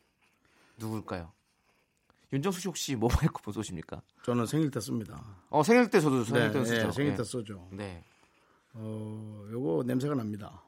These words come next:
Speaker 1: 어.
Speaker 2: 예.
Speaker 1: 냄새가 난다고요?
Speaker 2: 예, 요게 가짜입니다.
Speaker 1: 어, 저는 진짜 같은데.
Speaker 2: 아, 왜 진짜 같죠?
Speaker 1: 어, 이런, 왜냐면 저도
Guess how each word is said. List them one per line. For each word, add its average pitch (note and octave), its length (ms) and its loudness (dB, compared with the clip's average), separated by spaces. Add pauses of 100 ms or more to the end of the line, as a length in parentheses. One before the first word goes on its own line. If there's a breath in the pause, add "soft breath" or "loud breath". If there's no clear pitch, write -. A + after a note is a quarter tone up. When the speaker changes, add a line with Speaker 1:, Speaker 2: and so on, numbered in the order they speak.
(140)
Speaker 1:
어. G#2 260 -16 (840)
Speaker 2:
예. F2+ 140 -14 (640)
Speaker 1:
냄새가 C#3+ 280 -2
난다고요? G#2 420 -8
Speaker 2:
예, A2 220 -2
요게 A#2+ 220 0
가짜입니다. - 600 -8 (440 loud breath)
Speaker 1:
어, C3+ 120 -6
저는 C3+ 180 -2
진짜 B2+ 220 -2
같은데. G2+ 540 -4 (160)
Speaker 2:
아, - 760 -14
왜 E3+ 140 8
진짜 C#3 240 2
같죠? C#3+ 320 0 (680 soft breath)
Speaker 1:
어, F#3+ 100 10
이런, G3+ 420 10 (120)
왜냐면 E3+ 280 6
저도 E3 600 8